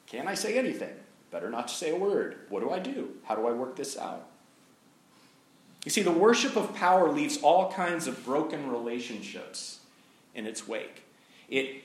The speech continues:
hinders relationships. It makes them more shallow. Community is much harder to build. Even in our passage, how does the passage end?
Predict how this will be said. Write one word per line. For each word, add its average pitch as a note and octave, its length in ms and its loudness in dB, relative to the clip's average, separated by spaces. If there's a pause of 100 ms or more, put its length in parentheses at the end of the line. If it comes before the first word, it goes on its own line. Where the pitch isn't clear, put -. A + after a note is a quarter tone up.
hinders F3+ 540 -2
relationships. G2+ 760 -8 (180)
It C3+ 200 -6
makes G3 240 -6
them F3+ 120 -4
more F3+ 160 -2
shallow. - 640 -2 (840)
Community E3 580 2
is B2+ 120 -4
much D#3+ 200 -4
harder F3+ 380 0
to D3 60 -4
build. - 640 -2 (2250)
Even D#3+ 220 0
in D#3+ 120 4
our F3 180 4
passage, A#2 480 0
how C3+ 120 0
does C#3 140 -4
the C3 60 -8
passage C#3+ 460 -2
end? E3+ 400 -6